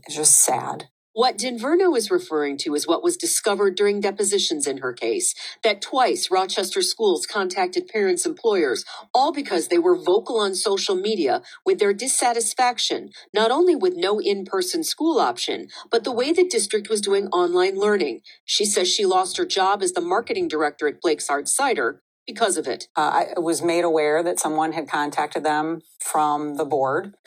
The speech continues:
Speaker 1: Um, those were the words that they had used, and that someone had let them know that I was participating in a page that was,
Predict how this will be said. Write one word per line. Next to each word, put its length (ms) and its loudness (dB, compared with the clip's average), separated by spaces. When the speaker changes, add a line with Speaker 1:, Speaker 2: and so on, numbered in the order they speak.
Speaker 1:
Um, 260 -2
those 180 -2
were 60 -2
the 60 -2
words 340 -2
that 140 -8
they 140 -2
had 160 -2
used, 540 -2
and 340 -2
that 440 -2
someone 380 0
had 100 -6
let 200 -2
them 140 -6
know 280 -2
that 80 -4
I 100 -2
was 180 -4
participating 800 -4
in 100 -6
a 60 -6
page 680 -4
that 340 0
was, 640 0